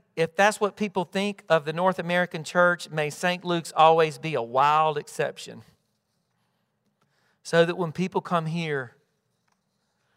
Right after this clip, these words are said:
they're surprised by the joy and the love that they see. Deliver us, O God, from counting groceries. In your name we pray. Amen.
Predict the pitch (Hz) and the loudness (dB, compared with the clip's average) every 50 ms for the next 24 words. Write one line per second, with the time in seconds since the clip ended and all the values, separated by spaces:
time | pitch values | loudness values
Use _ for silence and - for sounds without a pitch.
0 | _ _ _ _ _ 156 147 139 - 151 - - - 160 151 151 143 135 123 117 | _ _ _ _ _ -4 -4 -2 -4 -8 -10 -4 0 2 2 4 2 2 0 -4
1 | 120 117 113 - - - - _ _ _ _ _ _ _ _ - 151 151 147 143 | -8 -12 -14 -18 -20 -20 -20 _ _ _ _ _ _ _ _ -10 -6 -6 -6 -4
2 | 131 139 117 123 147 156 165 175 185 190 190 190 190 180 170 _ _ _ _ _ | -6 -10 -8 -6 -4 -4 -2 -2 -2 -2 -4 -6 -8 -12 -14 _ _ _ _ _
3 | _ _ _ _ _ _ _ _ _ - 135 135 139 131 127 135 143 143 143 151 | _ _ _ _ _ _ _ _ _ -16 -12 -12 -12 -10 -6 -4 -2 0 2 2
4 | 151 147 143 147 160 143 - - 139 139 127 - - - 110 113 117 120 _ _ | 0 0 -2 -6 -10 -8 -8 -8 -10 -8 -10 -14 -16 -16 -16 -16 -18 -20 _ _
5 | _ _ _ _ _ _ _ _ _ _ _ _ _ _ _ _ _ _ _ _ | _ _ _ _ _ _ _ _ _ _ _ _ _ _ _ _ _ _ _ _
6 | - 151 147 151 170 180 180 160 165 170 160 151 147 147 - - 147 147 143 147 | -12 -10 -4 0 0 2 2 2 4 4 4 4 2 -2 -4 -4 -4 -4 -2 -2
7 | 139 139 135 131 131 135 - - 135 131 - - 147 139 131 127 127 123 127 123 | 0 0 0 0 -2 -4 -6 -10 -14 -14 -12 -10 -8 -8 -8 -8 -10 -8 -8 -6
8 | 120 117 107 - - - - _ - - - - - _ _ _ _ _ _ _ | -6 -6 -8 -12 -18 -20 -20 _ -20 -20 -20 -20 -20 _ _ _ _ _ _ _
9 | _ _ - - _ _ _ _ _ _ - 147 139 139 139 139 139 135 123 120 | _ _ -20 -20 _ _ _ _ _ _ -12 -10 -8 -8 -8 -6 -6 -6 -6 -8
10 | 123 117 - - 123 117 123 120 110 98 90 _ _ _ _ - 107 101 101 95 | -10 -10 -8 -6 -6 -6 -6 -8 -12 -18 -20 _ _ _ _ -16 -16 -14 -14 -16
11 | 95 101 110 113 - 160 185 | -20 -20 -20 -20 -20 -20 _